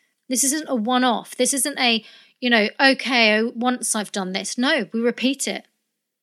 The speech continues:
And we get to ebb and flow, and we get to work with our own magic of what works for us, because we are creating a new paradigm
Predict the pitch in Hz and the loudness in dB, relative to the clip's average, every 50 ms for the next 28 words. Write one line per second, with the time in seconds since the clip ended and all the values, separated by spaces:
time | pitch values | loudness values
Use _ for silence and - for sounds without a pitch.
0 | _ _ _ _ _ _ - 240 240 247 269 - - - - - 277 220 240 226 | _ _ _ _ _ _ -2 0 2 2 0 0 -2 -2 0 0 0 2 0 -2
1 | 202 - - 247 262 302 240 - - 208 - _ _ - 233 226 240 226 269 - | -2 0 0 0 0 0 -2 -4 -6 -10 -14 _ _ -2 0 0 2 2 0 -2
2 | - - 240 208 202 240 240 254 254 240 226 - - 240 220 208 185 - - - | 0 -2 -2 0 2 4 4 4 4 2 0 -2 0 2 2 2 0 -4 -12 -20
3 | - - - - - - _ _ _ _ _ 262 247 240 247 247 247 233 220 226 | -20 -20 -20 -20 -20 -20 _ _ _ _ _ 4 6 8 8 8 6 6 6 4
4 | 240 247 247 - - - 202 - - - - - - _ - 247 208 - 240 220 | 4 4 4 2 -2 -4 -4 -6 -8 -12 -18 -20 -18 _ -10 -8 -4 -4 -4 -2
5 | 247 240 226 220 - - - - - - - - 294 247 214 202 - - 247 - | 0 0 0 0 -2 -6 -6 -6 -6 0 2 2 2 2 0 -2 -4 -4 -6 -4
6 | - 262 190 208 247 254 254 240 240 233 - - 262 240 240 247 247 - 277 262 | -2 -4 -2 0 0 2 2 2 0 -2 -4 -4 -2 0 0 -2 -2 -4 -6 -6
7 | 254 - - 240 226 220 220 220 208 - - 247 240 254 247 226 214 196 196 190 | -6 -6 -4 0 0 2 0 0 -2 -4 -4 -2 -2 -2 -2 -4 -4 -4 -4 -4
8 | 190 202 | -6 -8